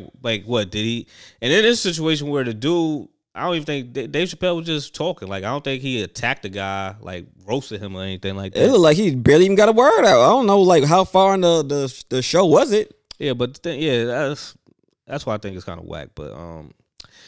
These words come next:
Speaker 1: yeah, co-, comedians gonna have to, you know, hit the gym, you know, get their weight up, you know, get their gains up.
Speaker 2: Yeah, all right, you gonna hit the wrong comedian, he gonna shoot you right in the face.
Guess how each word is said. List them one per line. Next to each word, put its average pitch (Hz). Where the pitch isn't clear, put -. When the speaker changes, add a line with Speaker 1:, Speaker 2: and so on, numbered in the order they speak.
Speaker 1:
yeah, 165
co-, -
comedians 151
gonna 151
have 151
to, 147
you 147
know, 135
hit 147
the 151
gym, 165
you 151
know, 135
get 139
their 143
weight 147
up, 170
you 139
know, 135
get 143
their 139
gains 151
up. 165
Speaker 2:
Yeah, 123
all 135
right, 120
you 123
gonna 131
hit 131
the 123
wrong 131
comedian, 143
he 165
gonna 135
shoot 143
you 131
right 139
in 147
the 151
face. 123